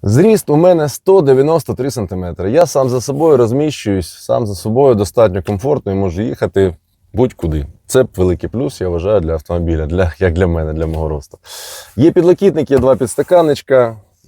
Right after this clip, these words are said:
Ну, сижу зручно, мені все подобається. Відкриваємо багажник. Про нього цікаво проговорити. Ну, по-перше, є у нас полочка, бачите, така полиця тут. Об'єм багажника наче і невеликий, але ми можемо робити ось такі речі. Ну, по-перше, він отак фіксується.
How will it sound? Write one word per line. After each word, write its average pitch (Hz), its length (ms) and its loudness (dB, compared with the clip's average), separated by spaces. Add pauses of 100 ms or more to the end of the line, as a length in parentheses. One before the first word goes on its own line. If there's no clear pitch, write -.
Ну, 185 80 -4
сижу 160 380 0
зручно, 101 560 -4
мені 120 180 -2
все - 180 -4
подобається. 80 600 -6 (1200)
Відкриваємо 143 680 4
багажник. 165 500 2 (1080)
Про 131 120 4
нього 151 240 4
цікаво 98 360 0
проговорити. 87 560 0
Ну, 156 100 2
по-перше, 147 440 0
є 120 160 4
у 107 80 2
нас 98 180 -2
полочка, 180 520 0
бачите, 151 380 -4
така 139 180 -4
полиця 131 440 -2
тут. 113 200 -4 (580)
Об'єм 143 340 2
багажника 113 540 0
наче 123 340 0
і 107 40 0
невеликий, 156 680 0
але 143 340 4
ми 135 80 0
можемо 110 420 0
робити 135 400 0
ось 110 100 -2
такі 117 260 -2
речі. 95 280 0
Ну, 127 100 0
по-перше, 113 420 0
він 113 140 0
отак 104 260 0
фіксується. 107 760 -2